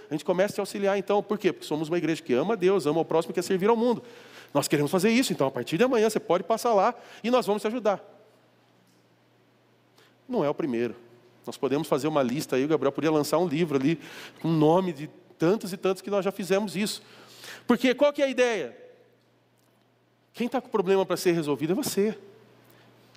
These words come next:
Só que aí a gente culpa a igreja, o pastor, a liderança, a família, o pai, a mãe, o filho,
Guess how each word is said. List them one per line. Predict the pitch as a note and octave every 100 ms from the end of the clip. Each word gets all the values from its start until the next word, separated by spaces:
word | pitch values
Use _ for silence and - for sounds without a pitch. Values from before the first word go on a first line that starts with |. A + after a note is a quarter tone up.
| _ _ _ _ _ _ _ -
Só | - F#3
que |
aí | F#3
a | G3+
gente | C#4
culpa | - A3 D3
a | A#2+
igreja, | B2 D3 G#3 A3 C3+
o |
pastor, | A#2+ B2+ - D3 F#3+ E3
a | A#2+
liderança, | A#2+ C#3 C3+ F3 F#3 - A2+
a |
família, | D3 C3+ D#3 F#3+ F#3 A#2+
o |
pai, | - C#3+ D#3+ F3+ D#3+
a | A#2+
mãe, | B2+ D3 F3 F3 C3+
o |
filho, | - C#3 D#3+ F#3 E3+